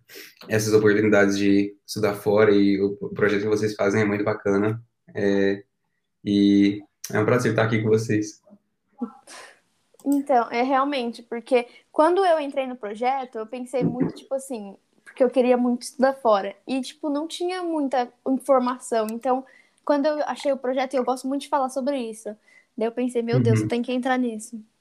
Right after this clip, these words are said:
Speaker 2: Enfim, vamos começar. Então, como você tá? Você tá bem?
Speaker 1: Tô bem, tô de férias, tô preparando, é, pra voltar, pra ir pros Estados Unidos, na verdade,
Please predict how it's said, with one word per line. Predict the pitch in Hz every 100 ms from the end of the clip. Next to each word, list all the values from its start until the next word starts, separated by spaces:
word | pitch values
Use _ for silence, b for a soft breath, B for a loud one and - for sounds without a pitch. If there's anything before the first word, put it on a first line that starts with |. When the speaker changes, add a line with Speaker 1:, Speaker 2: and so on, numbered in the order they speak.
| _ _ -
Speaker 2:
Enfim, | 277 294 - 226 208 214 B B B B B -
vamos | 254 294
começar. | - 285 285 285 262 277
Então, | 285 302 311 294
como | 330 330
você | 349 359
tá? | 269 247
Você | -
tá | 233
bem? | 220 302 392 403 403 392 _ _ _ _ _ _ _ _ _ - - -
Speaker 1:
Tô | 147 117
bem, | 113 123 151 - -
tô | - 117 113 110
de | 110
férias, | - 113 113 123 127 -
tô | 117
preparando, | 110 110 107 107 107 107 110 _ _ _ _ _ _
é, | - 107 104 104 104
pra | 101 107 107 104 101
voltar, | 107 101 107 92
pra | - 104 101 120
ir | 127 117
pros | 107 95
Estados | 101 101
Unidos, | 101 107
na | 104
verdade, | 104 101 101 101 -